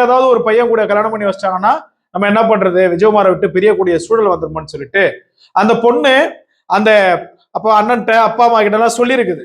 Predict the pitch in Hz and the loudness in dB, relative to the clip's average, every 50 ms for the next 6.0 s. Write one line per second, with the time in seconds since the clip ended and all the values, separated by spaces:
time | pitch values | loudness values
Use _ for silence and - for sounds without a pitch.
0 | - _ _ 156 165 170 190 214 214 214 190 175 175 175 220 214 202 190 185 180 | -20 _ _ -10 -4 -2 -2 0 0 0 -2 -2 0 0 0 0 2 2 0 -2
1 | 185 180 - 190 170 180 190 175 156 180 165 160 190 220 202 190 180 190 180 180 | -2 -2 -4 -4 -2 0 -2 -2 0 -2 -2 -2 -2 -2 -2 0 0 0 0 -2
2 | 156 - 160 139 156 151 151 160 165 151 127 - _ _ _ _ _ _ - 170 | -4 -6 -8 -6 -4 -2 0 0 0 0 -2 -6 _ _ _ _ _ _ 0 0
3 | 185 196 190 185 170 202 220 208 190 180 - 233 226 220 208 202 185 180 170 165 | 2 4 2 2 2 2 2 2 0 0 0 0 2 2 2 0 0 0 0 0
4 | 160 180 208 202 185 165 156 151 156 160 175 185 185 165 - 143 143 135 156 165 | 0 2 2 2 4 2 2 2 2 2 2 2 2 2 0 -4 -2 0 0 0
5 | 147 127 - - - _ _ _ - 208 226 240 262 254 233 208 202 185 214 254 | 0 -2 -8 -16 -20 _ _ _ -2 0 2 2 4 2 2 0 0 0 2 2